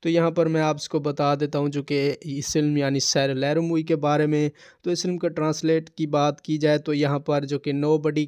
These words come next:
can match, जो कि यहाँ पर इससे कोई मैच नहीं कर सकता, इसी का मतलब है। और ये एक दो हज़ार बीस की रिलीज़ की तेलुगु लैंग्वेज की एक्शन कॉमेडी ड्रामा वाली फिल्म है। डायरेक्ट किया हुआ अनिल रविपुर ने, स्टोरी को भी उन्होंने लिखा हुआ है। और यहाँ पर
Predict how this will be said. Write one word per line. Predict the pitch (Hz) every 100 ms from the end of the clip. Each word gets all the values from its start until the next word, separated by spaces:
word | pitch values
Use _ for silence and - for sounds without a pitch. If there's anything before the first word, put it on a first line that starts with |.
| 151
can | 147 147
match, | 147 143 - 151 - - - -
जो | 143
कि | 139
यहाँ | 151 143 143
पर | 147 151
इससे | 143 - 151
कोई | 156 151 160
मैच | 151 151 147
नहीं | 143 147 160
कर | 160 147
सकता, | 160 147 151 147
इसी | 151 165
का | 160 156
मतलब | 147 143 151 151 143
है। | 147 147 - - - - - - -
और | 180 190
ये | 185 180
एक | 160 165
दो | 147 147
हज़ार | 147 156 147
बीस | 151 151
की | - 151
रिलीज़ | 139 147 -
की | 147
तेलुगु | 143 135 139 139
लैंग्वेज | 139 139 143 143 143
की | -
एक्शन | 147 147 - 151
कॉमेडी | 151 143 139 143
ड्रामा | 139 135 147
वाली | 151 147 147
फिल्म | - 156 165
है। | 156 160 151
डायरेक्ट | 143 143 -
किया | - 143
हुआ | 139
अनिल | 139 139 143
रविपुर | 143 151 151 160
ने, | 156 151
स्टोरी | - 143 143
को | 143 143
भी | 139
उन्होंने | 143 151
लिखा | 156 147 -
हुआ | 151 151
है। | 147
और | 139
यहाँ | 139
पर | 139 147